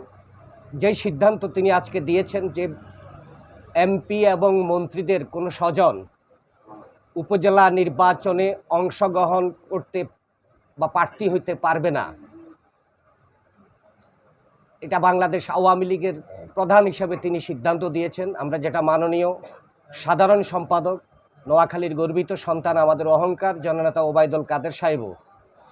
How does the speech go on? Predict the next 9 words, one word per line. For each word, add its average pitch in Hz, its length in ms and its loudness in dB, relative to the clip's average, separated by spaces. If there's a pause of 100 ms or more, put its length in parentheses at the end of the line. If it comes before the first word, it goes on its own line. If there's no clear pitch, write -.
(120)
বিভিন্ন 170 300 -2 (140)
মিডিয়াতে 180 460 0 (1600)
এই 170 160 -2 (100)
কথাগুলো, 160 440 -2 (400)
এই 156 160 -6
বক্তব্যগুলো 156 640 -2
উপস্থাপন 165 480 -8 (100)
করছেন। 180 300 -8 (600)
আমরা 165 180 -4